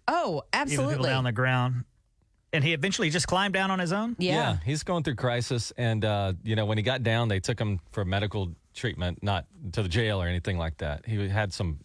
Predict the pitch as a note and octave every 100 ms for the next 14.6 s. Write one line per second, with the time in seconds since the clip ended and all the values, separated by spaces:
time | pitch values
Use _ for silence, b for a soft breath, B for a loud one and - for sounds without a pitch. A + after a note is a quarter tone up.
0 | _ A#2+ A#2+ D#3 D3 C#3 - C3 B2 G2+
1 | A2+ A2+ G2 A2+ A2+ G2+ G#2 G#2+ G#2+ G2+
2 | F2 D#2+ D2+ B B B B - G2+ A#2
3 | A#2+ D#3 D#3 C#3 D3+ F#3 A#2+ F2 - -
4 | - G#2 G2+ F#2+ - - G2+ - - G2
5 | C#3 C3+ G#2+ G2 F#2 F#2 - A#2+ G#2+ F#2
6 | G2 A2+ G2+ F#2+ C2 G#2 B2+ G#2 B2+ -
7 | C3 A#2 B2 A#2 A2+ A#2 G2 F2+ G2+ G#2+
8 | G#2+ A2+ G#2 A2+ A2 A#2 G#2+ F#2 G#2+ A#2+
9 | G2+ E2+ F2+ G#2 G2+ B B B B _
10 | _ A#2+ A2+ A2+ A2+ B2 A#2+ B2 A#2 A#2
11 | B2+ G#2 E2+ G2+ G2+ - G#2+ G#2 - A2
12 | G#2 F#2+ E2+ G#2+ A2+ A#2+ A#2+ A#2 G2 A2+
13 | B2+ B2 F#2 - G2 F2+ F#2 B2+ B2 A2
14 | G#2 A2 G#2 B2+ F#2